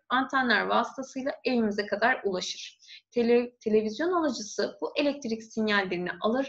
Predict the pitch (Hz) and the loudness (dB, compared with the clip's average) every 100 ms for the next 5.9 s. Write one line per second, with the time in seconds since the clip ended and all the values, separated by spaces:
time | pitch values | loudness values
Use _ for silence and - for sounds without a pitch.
0 | 262 269 - 247 214 208 190 190 - 233 | -6 -8 -2 0 0 -2 -6 -8 -14 -14
1 | 233 226 202 233 226 202 190 220 - - | -4 -2 -2 -4 0 0 0 -4 -6 -4
2 | 214 208 190 - 240 214 185 - 214 - | -2 -2 -4 -4 0 2 0 -4 -12 -12
3 | - - - _ 311 294 220 185 - 277 | -14 -20 -20 _ 2 2 0 -4 -2 -2
4 | 262 233 202 - 233 - 214 208 - 240 | 0 0 -2 -2 -6 -4 -2 -2 0 0
5 | 247 226 - - 180 170 - - - | 2 0 -2 0 0 -2 -10 -16 -20